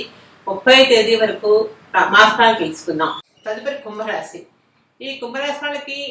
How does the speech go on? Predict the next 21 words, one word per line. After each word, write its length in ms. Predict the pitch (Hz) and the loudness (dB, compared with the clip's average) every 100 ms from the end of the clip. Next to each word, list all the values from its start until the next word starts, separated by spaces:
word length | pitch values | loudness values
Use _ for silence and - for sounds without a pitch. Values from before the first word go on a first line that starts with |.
| - _ _ _ | -18 _ _ _
పారిశ్రామిక 580 | 202 214 220 269 277 277 254 | -6 -4 -6 -10 -10 -10 -10
రంగాల్లో 400 | 240 240 240 240 208 | -8 -6 -6 -6 -6
బాగా 180 | 196 220 | -6 -6
కలిసి 280 | 220 190 208 | -8 -12 -14
వస్తుంది, 420 | 208 - 208 202 208 196 _ _ _ _ | -18 -20 -18 -16 -16 -18 _ _ _ _
రియల్ 180 | 214 247 | -8 -4
ఎస్టేట్స్ 340 | 262 262 254 247 | -4 -4 -8 -10
కూడా 120 | 240 | -10
బాగా 280 | 226 202 208 208 | -8 -8 -8 -12
కలుస్తాయి. 500 | 190 185 - 185 175 - _ _ - | -16 -20 -18 -14 -14 -18 _ _ -10
వ్యాపారాలు 540 | 185 190 240 269 269 233 | -8 -6 -6 -4 -4 -6
చేయాలంటే 460 | 226 226 226 226 226 226 - | -6 -6 -6 -10 -10 -12 -14
శ్రీకారం 440 | 196 190 214 220 220 | -14 -10 -10 -10 -18
చుట్టండి, 380 | _ 185 185 185 | _ -16 -14 -12
వ్యాపారాలు 440 | 180 180 202 208 | -12 -12 -12 -14
బాగా 200 | 160 165 180 | -12 -12 -12
కలిసి 360 | - - 170 170 170 _ _ _ | -18 -20 -18 -16 -18 _ _ _
మాట 280 | 175 196 214 240 240 190 | -10 -8 -6 -8 -8 -10
మంచిగా 360 | 196 214 208 180 160 | -16 -14 -12 -12 -10
బాగుంటుంది, 640 | 165 190 185 175 165 165 - _ _ _ | -10 -12 -14 -16 -14 -16 -18 _ _ _
మంచి 340 | 190 226 254 | -18 -16 -14